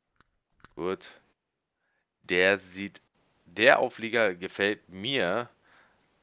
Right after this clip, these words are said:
schon viel, viel besser. Ja. Von den Farben her sieht der eindeutig, äh, interessanter aus, der Auflieger. Aber ist, wie gesagt, auch Geschmackssache.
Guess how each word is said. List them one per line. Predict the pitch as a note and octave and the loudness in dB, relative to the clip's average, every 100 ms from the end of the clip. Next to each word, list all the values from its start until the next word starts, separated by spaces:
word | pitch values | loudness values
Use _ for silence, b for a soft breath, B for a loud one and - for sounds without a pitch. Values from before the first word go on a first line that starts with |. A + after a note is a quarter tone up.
| _ _ _ _ _ | _ _ _ _ _
schon | - F#2 | -12 -10
viel, | - A#2 | -6 -6
viel | - G#2 | -2 0
besser. | F2 E2+ C#2 - _ _ _ _ _ _ _ _ | 0 -2 -6 -10 _ _ _ _ _ _ _ _
Ja. | D#2 E2+ G#2+ A2 _ _ _ _ _ _ _ | -4 -2 -2 -6 _ _ _ _ _ _ _
Von | - F#2 | -10 -6
den | F2+ | -8
Farben | E2+ F#2 A2 C3 B2+ | -6 2 4 2 0
her | A2 G#2+ G#2 G#2 _ B B B B B - | -2 0 0 -2 _ B B B B B -18
sieht | F#2 E2+ | -10 -2
der | F2 - - | -2 -2 -4
eindeutig, | F#2+ G#2+ G2+ F#2+ - F2+ F2 - | -2 -2 -4 -6 -6 -8 -8 -8
äh, | E2 E2+ E2 E2 C#2+ | -6 -4 -4 -6 -10
interessanter | E3+ - - G#2+ G2 B1 | -14 -12 -8 -4 -4 -4
aus, | D2+ | -6
der | - B1+ | -8 -8
Auflieger. | C2 D2+ - F2+ G2 B2 - _ B B B - | -8 -12 -12 -10 -4 -4 -6 _ B B B -4
Aber | F2 G#2+ | 2 2
ist, | - | 0
wie | A#2+ | -8
gesagt, | A#2 G#2+ G#2+ - | 2 2 2 -2
auch | - | -12
Geschmackssache. | - - G#2 G2+ - D#2 F2+ G2+ | -8 -6 -2 -4 -2 -4 -2 -4